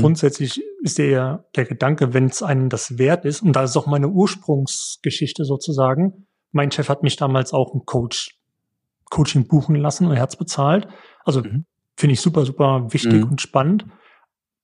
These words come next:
Speaker 1: Braucht aber natürlich auch sehr viel Reflexion vom Unternehmer, dass das A, also auf die Idee zu kommen, ist das eine. Und das nächste, ähm, es wird auch nicht günstig,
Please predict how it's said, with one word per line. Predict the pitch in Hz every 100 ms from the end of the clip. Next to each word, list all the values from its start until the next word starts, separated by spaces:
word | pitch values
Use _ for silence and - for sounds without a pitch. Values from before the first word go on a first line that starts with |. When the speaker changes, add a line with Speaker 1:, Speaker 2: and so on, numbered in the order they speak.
| _
Speaker 1:
Braucht | - 135 151
aber | 151 151
natürlich | 139 131 156
auch | 123
sehr | 117 139
viel | - 135
Reflexion | 131 - 139 - - 139 127
vom | 135 143
Unternehmer, | 131 127 123 127 120
dass | 123 123 - -
das | - 117 - - _
A, | - 127 135 127 _ _ _ _ _ _ _ _
also | 139 139
auf | -
die | 131
Idee | 117 180
zu | - 123
kommen, | - 127 185 262 - _ _ _ _
ist | 285 -
das | 131
eine. | 131 151 220
Und | 180 151 147
das | 139 -
nächste, | 143 147 175 156 151 _ _
ähm, | 143
es | 127 -
wird | 180
auch |
nicht | 131 -
günstig, | 143 117 - 107 -